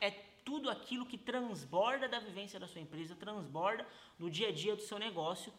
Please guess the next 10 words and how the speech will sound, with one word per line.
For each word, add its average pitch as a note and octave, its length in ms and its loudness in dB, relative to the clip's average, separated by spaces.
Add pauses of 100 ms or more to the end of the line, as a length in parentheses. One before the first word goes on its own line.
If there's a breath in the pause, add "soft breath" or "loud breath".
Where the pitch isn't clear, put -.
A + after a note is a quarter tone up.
(140)
tudo A#3+ 240 0
isso A#3 160 -4
pode F#3 260 0
virar F3+ 400 4
e E3 140 -10
com A#3+ 120 0
certeza F3+ 380 -4
deve F#3 380 2
virar D#3+ 640 -2
conteúdo. G3 480 -6